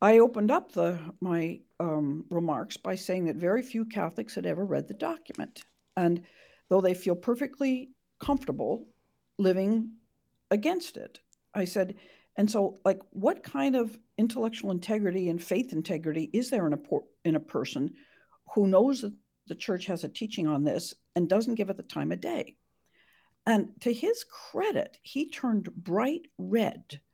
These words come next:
And he said, he actually said this. He said, "I, my wife and have been, I have been contracepting for at least fifteen years." And he said, "I had not read Humanae Vitae until this afternoon."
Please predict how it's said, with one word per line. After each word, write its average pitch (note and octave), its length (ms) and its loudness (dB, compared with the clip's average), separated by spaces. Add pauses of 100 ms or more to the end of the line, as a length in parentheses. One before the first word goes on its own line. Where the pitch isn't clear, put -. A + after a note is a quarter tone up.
(560)
And F#3+ 140 4
he G#3+ 140 0
said, - 460 0
he - 240 -8
actually B3 340 -2
said B3 280 0
this. - 160 -8
He F3+ 120 -8
said, E3 180 -6 (160)
"I, C4 340 -2 (680)
my F#3+ 160 4
wife G#3 320 4
and C4 100 2
have G#3 100 0
been, F#3+ 200 -2 (180)
I F#3 140 0
have F3 100 0
been D#3+ 140 0
contracepting D#3 680 -2
for - 140 -6
at - 80 -4
least A3+ 240 0
fifteen G3+ 420 -2
years." C#3 400 -2
And E3+ 80 0
he D#3+ 100 0
said, E3 180 -6 (120)
"I G3 160 0
had G#3 180 -2
not F3 240 0
read D#3+ 220 0
Humanae D3 400 0
Vitae D3 400 -4
until C#3 240 -6
this C3+ 240 -8
afternoon." C#3 540 -6